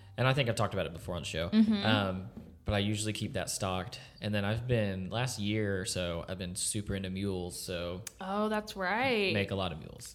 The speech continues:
Speaker 1: 'Cause those are, those are very, like, chill, like, there's
Speaker 2: Yeah.
Speaker 1: ice and they're refreshing.
Speaker 2: Right.
Speaker 1: It's not, like, a heavy, 'cause, like,
Speaker 2: Right.
Speaker 1: beer's heavy.
Speaker 2: Mm-hmm.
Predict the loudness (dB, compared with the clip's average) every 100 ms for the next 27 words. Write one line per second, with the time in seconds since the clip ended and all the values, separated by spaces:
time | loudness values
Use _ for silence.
0 | -4 -4 -20 -20 0 4 6 6 6 4
1 | 2 2 0 0 2 2 2 0 -2 -4
2 | -4 0 2 2 0 -2 0 2 4 2
3 | 2 0 -2 -4 -4 -8 -6 -6 -6 -10
4 | -2 0 2 0 0 -2 -4 0 2 2
5 | 2 -2 -2 0 2 2 0 -2 -2 4
6 | 4 4 0 0 0 -4 0 0